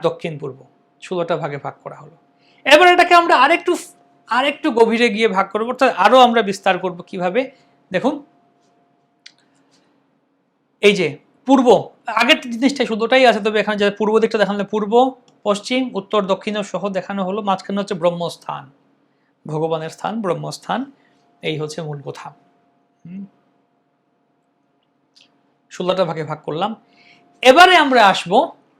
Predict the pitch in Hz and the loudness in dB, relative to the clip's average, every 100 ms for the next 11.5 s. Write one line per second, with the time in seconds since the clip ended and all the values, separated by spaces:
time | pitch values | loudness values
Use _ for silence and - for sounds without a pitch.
0 | - 214 - 226 220 254 254 254 247 214 | -4 -2 0 -2 4 4 4 2 0 -4
1 | - 254 - 240 208 240 233 - - 208 | -2 -4 0 0 0 -2 -4 -6 -10 -8
2 | - 240 240 226 185 170 156 139 - 135 | 0 0 0 -4 -4 0 0 -2 -8 -14
3 | - _ _ _ _ _ _ _ _ 165 | -18 _ _ _ _ _ _ _ _ -18
4 | 139 151 175 196 202 208 214 202 196 196 | -2 -2 0 -2 2 4 4 4 2 2
5 | 190 185 202 196 175 202 - _ _ _ | 0 2 4 6 6 4 -2 _ _ _
6 | 151 151 160 151 165 160 170 147 143 143 | -4 -2 -2 0 4 4 2 -6 -6 -4
7 | 139 139 - _ _ _ 175 160 190 180 | -2 -2 -8 _ _ _ -2 -2 -2 0
8 | 165 156 170 _ _ 185 185 220 202 196 | 0 -2 -6 _ _ -4 0 0 2 0
9 | 190 175 202 190 175 175 165 170 160 160 | 0 -2 -2 -4 -6 -8 -6 -4 -4 -4
10 | 147 _ _ _ _ 160 139 170 160 175 | -4 _ _ _ _ -16 -4 -2 -2 -4
11 | 143 165 156 165 | 2 2 4 -2